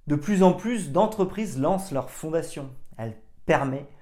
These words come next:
aux employés, en plus d'avoir un travail, de réaliser des actions qui les définissent et qui donnent du sens à leur vie.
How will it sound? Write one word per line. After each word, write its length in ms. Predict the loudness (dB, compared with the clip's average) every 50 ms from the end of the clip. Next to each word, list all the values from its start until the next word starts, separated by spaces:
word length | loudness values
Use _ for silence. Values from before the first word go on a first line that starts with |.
| -20 -12 -4 0
aux 220 | 0 2 6 6
employés, 600 | 6 6 6 4 4 4 4 4 4 0 0 0
en 140 | -2 -2 -4
plus 260 | -4 -4 -4 -2 2
d'avoir 340 | 2 2 2 2 2 0 0
un 60 | -2
travail, 500 | -4 -4 -6 -4 -4 -4 -6 -6 -8 -10 -14 -16 -18 -16 -14 -10 -6 -2
de 80 | 0
réaliser 580 | 2 4 6 8 8 8 8 6 0 0 0 0
des 240 | 0 0 -2 0 -2
actions 420 | -2 -2 -4 -10 -10 -8 -8 -10
qui 140 | -10 -8 -8
les 80 | -8
définissent 600 | -6 -2 -2 -2 -2 -2 -6 -6 -6 -6 -6 -8 -10
et 60 | -10
qui 120 | -10 -10 -8
donnent 360 | -2 2 2 2 2 0 -4
du 100 | -6 -8
sens 380 | -8 -8 -8 -8 -8 -8 -8 -10
à 40 |
leur 160 | -10 -10 -12 -12
vie. 120 | -14 -16